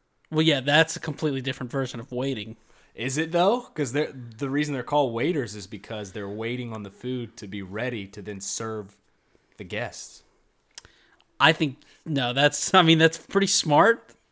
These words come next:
Speaker 1: I think you just hit on something, but I don't
Speaker 2: Yeah.
Speaker 1: know if that's the
Speaker 2: I think I just
Speaker 1: I don't
Speaker 2: fucking
Speaker 1: think that that's where the
Speaker 2: drilled it.
Speaker 1: term comes from.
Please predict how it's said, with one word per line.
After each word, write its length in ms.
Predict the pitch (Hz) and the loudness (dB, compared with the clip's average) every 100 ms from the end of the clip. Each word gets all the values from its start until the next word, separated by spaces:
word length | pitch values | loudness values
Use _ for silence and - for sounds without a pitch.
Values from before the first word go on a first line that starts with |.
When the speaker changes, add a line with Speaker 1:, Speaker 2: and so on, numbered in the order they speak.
| _ _ 147 | _ _ -4
Speaker 1:
I 60 | |
think 200 | 156 165 | -2 -2
you 60 | 156 | -2
just 200 | 143 - | -2 4
hit 120 | 156 | 4
on 160 | 175 180 | 4 2
something, 400 | 214 196 208 185 | 0 0 -2 -2
but 140 | 147 | 0
I 60 | 156 | 2
don't 180 | 156 147 | 2 0
Speaker 2:
Yeah. 40 | |
Speaker 1:
know 20 | 135 | -2
if 80 | |
that's 340 | - 127 123 - | 0 -2 -2 -8
the 300 | - 123 113 _ _ _ _ - | -6 -8 -8 _ _ _ _ -6
Speaker 2:
I 100 | 131 | -4
think 200 | 123 151 | 0 0
I 80 | 139 | 0
just 240 | 123 117 - | -2 -6 -4
Speaker 1:
I 100 | 123 | 0
don't 140 | 147 170 | 4 4
Speaker 2:
fucking 40 | |
Speaker 1:
think 160 | 165 139 | 2 2
that 200 | 143 135 | 0 -2
that's 360 | 107 110 139 139 | -6 -2 0 4
where 80 | 160 | 4
the 40 | 175 | 6
Speaker 2:
drilled 140 | 156 | 6
it. 40 | |
Speaker 1:
term 240 | 147 156 143 | 6 6 4
comes 240 | - 110 | -4 -8
from. 300 | - 104 113 | -10 -12 -12